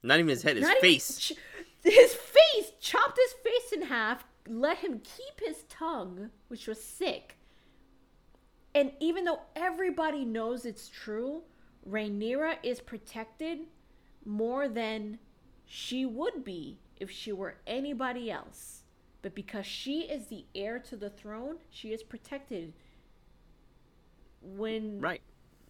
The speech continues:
Speaker 2: nobody else would be. And Alicent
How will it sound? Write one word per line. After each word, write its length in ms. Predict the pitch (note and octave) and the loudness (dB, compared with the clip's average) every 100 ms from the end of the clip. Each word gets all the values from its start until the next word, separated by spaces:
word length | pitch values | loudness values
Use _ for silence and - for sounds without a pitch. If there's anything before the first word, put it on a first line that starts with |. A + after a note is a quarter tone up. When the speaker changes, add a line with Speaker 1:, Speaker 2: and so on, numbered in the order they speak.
| - | -12
Speaker 2:
nobody 500 | G#3+ B3 C4+ C#4 - | -4 -2 2 2 2
else 260 | C#4+ C#4 | -4 -4
would 160 | - A#4+ | -10 -6
be. 280 | G3 - - - | -8 -8 -14 -12
And 200 | G#3+ - | -8 -2
Alicent 600 | F#3+ A3+ C4+ B3+ A3+ | -2 -2 -6 -8 -10